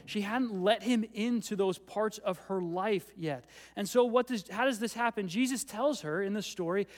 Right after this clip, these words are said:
"Hey, can you go get your husband for me? Do, can you do me, go get your husband for me?" And she's like, "I, well, I don't, I don't have one. I don't have a husband." And he's like, "Yeah, you don't. You don't. You've had five husbands, and the guy you're with right now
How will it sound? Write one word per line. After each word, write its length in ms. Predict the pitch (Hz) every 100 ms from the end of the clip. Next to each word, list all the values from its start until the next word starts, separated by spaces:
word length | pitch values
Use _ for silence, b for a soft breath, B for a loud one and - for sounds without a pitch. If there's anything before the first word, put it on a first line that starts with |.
| B
"Hey, 140 | 262
can 180 | - 240
you 100 | 247
go 220 | 175 269
get 220 | 247 302
your 100 | 254
husband 440 | 196 233 208 196 165
for 200 | 165 147
me? 220 | 139 135
Do, 160 | 214 233 -
can 120 | 220
you 100 | 240
do 60 | 247
me, 120 | 240 -
go 140 | 240
get 180 | 262 269
your 80 | 220
husband 300 | 202 185 165
for 200 | - 170
me?" 200 | - 160 B B B B
And 100 | 214
she's 220 | 208 226
like, 160 | 233 226 -
"I, 100 | 208 -
well, 120 | 233 247
I 80 |
don't, 120 | 262 -
I 40 |
don't 140 | 262 247
have 320 | 214 233 185
one. 220 | 156 131 123 - -
I 60 |
don't 120 | 208
have 160 | 208 202
a 40 |
husband." 240 | 170 147 131 B B
And 80 | 220
he's 120 | 220
like, 180 | 220 190
"Yeah, 180 | 247
you 160 | 214 202
don't. 380 | 170 254 226 117 - _
You 100 | 226
don't. 380 | 208 233 175 123 - _ b b b
You've 160 | 202
had 180 | 220 220
five 340 | - 214 220 196
husbands, 380 | 185 160 165
and 80 | 180
the 60 | 170
guy 260 | 202 202
you're 160 | 247 226
with 280 | 175 196 190
right 220 | 196 180
now 320 | 175 170 170